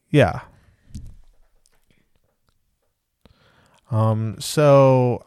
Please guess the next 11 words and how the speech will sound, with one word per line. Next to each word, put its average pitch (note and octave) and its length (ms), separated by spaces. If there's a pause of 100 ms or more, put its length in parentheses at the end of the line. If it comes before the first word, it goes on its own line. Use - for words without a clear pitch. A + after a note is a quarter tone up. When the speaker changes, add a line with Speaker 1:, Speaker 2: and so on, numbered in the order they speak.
Speaker 2:
I C#3 100
would D#3 160
have D3 300
to E3+ 120
say G#2+ 840 (1300)
that B2+ 240
first D#3 380
night C3+ 320
we C3+ 120
got G#2+ 260
there, G#2+ 520